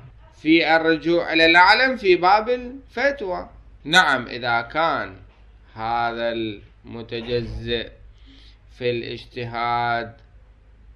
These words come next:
يعرف مقداراً معتداً به من الأحكام التي يتوقف عليها القضاء وقد وصل بها إلى الاجتهاد،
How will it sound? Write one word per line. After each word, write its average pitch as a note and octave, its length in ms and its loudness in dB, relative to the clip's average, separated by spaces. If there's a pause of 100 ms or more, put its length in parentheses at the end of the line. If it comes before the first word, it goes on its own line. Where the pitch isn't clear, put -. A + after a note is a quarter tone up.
يعرف A#2 760 -6
مقداراً A#2 960 -4
معتداً A#2 1000 -10
به A#2 340 -8
من A#2 200 -8
الأحكام A#2 1000 -10
التي A#2 580 -10
يتوقف A#2 680 -10
عليها A#2 440 -10
القضاء A#2 880 -6 (680)
وقد A2+ 380 -10
وصل A#2+ 600 -6
بها A#2 640 -4
إلى A#2 480 -4 (680)
الاجتهاد، C#3+ 1200 -2